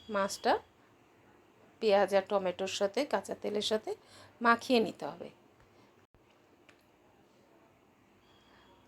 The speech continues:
মাখিয়ে হা-, যদি হাতে সময় থাকে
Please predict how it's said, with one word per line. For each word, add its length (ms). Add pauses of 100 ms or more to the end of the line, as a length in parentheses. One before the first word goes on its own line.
(320)
মাখিয়ে 360
হা-, 220
যদি 300
হাতে 380
সময় 340
থাকে 360